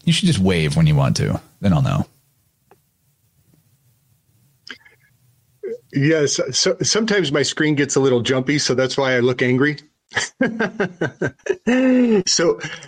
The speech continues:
Speaker 2: uh, I just had an epiphany as you were, uh, and I'm so,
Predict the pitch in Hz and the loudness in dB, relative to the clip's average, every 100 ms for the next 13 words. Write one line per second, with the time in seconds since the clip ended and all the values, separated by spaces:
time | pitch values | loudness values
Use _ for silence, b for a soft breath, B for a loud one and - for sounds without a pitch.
0 | B B _ 143 151 151 175 190 - 175 | B B _ -4 -4 -2 -2 -2 0 0
1 | 170 156 139 185 185 135 113 123 143 120 | 2 2 0 -2 -2 -2 -2 0 -2 0
2 | 139 143 139 139 147 127 123 120 - 139 | 0 4 4 2 2 0 0 -2 -2 -2
3 | 131 - - - 175 170 170 | 0 0 -2 0 2 2 -2